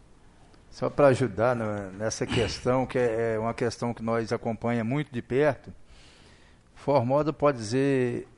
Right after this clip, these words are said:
um município privilegiado no quesito de, das manutenção das estradas, pra você ver. Tem maquinário na G O cento e dezesseis,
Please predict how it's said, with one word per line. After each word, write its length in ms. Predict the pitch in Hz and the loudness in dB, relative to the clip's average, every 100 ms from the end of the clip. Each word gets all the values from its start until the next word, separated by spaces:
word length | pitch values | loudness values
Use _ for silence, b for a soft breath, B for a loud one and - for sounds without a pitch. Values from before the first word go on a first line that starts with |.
| - | -8
um 80 | 123 | -2
município 680 | 120 123 117 - 127 143 123 | 0 0 -2 -4 -2 0 0
privilegiado 1040 | - 151 135 135 127 120 117 120 135 127 | 0 0 0 0 0 2 2 4 2 -2
no 220 | 123 127 | -2 -6
quesito 680 | 127 135 107 104 127 131 127 - b b b b b | -4 -4 -4 0 0 0 -8 -10 b b b b b
de, 600 | - 107 117 117 113 113 110 | -8 -2 0 0 0 -2 0
das 240 | 123 117 | 0 2
manutenção 580 | 127 127 117 123 - 123 | -2 -2 0 -2 0 -2
das 220 | 120 107 | -2 -4
estradas, 400 | 120 - 101 104 | -6 -2 -2 -2
pra 100 | - | -2
você 120 | 113 | 0
ver. 220 | 101 95 | 0 -2
Tem 180 | - 131 | -2 0
maquinário 680 | 135 165 - 160 143 143 135 | 4 4 4 4 6 6 6
na 100 | 135 | 2
G 140 | 123 | 4
O 140 | 131 127 | 4 4
cento 280 | - 160 123 | 2 -2 0
e 20 | |
dezesseis, 680 | 123 110 - 117 113 - | -2 -2 -2 -4 -4 -8